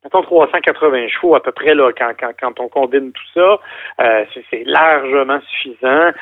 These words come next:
Euh, c'est très abondant comme puissance. Le couple est accessible quand même à partir de mille six cents tours, hein.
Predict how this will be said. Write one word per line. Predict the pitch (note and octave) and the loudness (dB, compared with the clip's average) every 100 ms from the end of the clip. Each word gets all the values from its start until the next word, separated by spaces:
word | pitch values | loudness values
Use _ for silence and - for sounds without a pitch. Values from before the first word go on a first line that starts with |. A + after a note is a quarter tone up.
| - - B2 | -14 -6 0
Euh, | A2+ A#2 | 0 -2
c'est | - - - - | -10 -20 -14 -2
très | D#3+ F3 D#3 | 2 4 4
abondant | C3+ C3+ B2+ B2+ C#3 | 2 2 2 0 0
comme | - B2 | 0 -4
puissance. | - B2+ - C#3+ D3 D3+ - | -8 -12 -4 -2 0 -2 -6
Le | - G2+ | -8 -2
couple | - C3+ C3+ | 2 2 2
est | A#2+ | 0
accessible | C3 - B2 - F3+ - | -2 -4 -6 -2 -2 0
quand | B2 | 0
même | C3+ F3 - - - - | 0 -2 -6 -18 -16 -10
à | |
partir | - B2+ A3 | -8 0 2
de | G#3+ | 2
mille | C3 D#3+ D3 | 2 -2 -6
six | - | -10
cents | - C3 | -6 -4
tours, | A2+ D#3+ B2 | -4 -4 -4
hein. | A2 | -8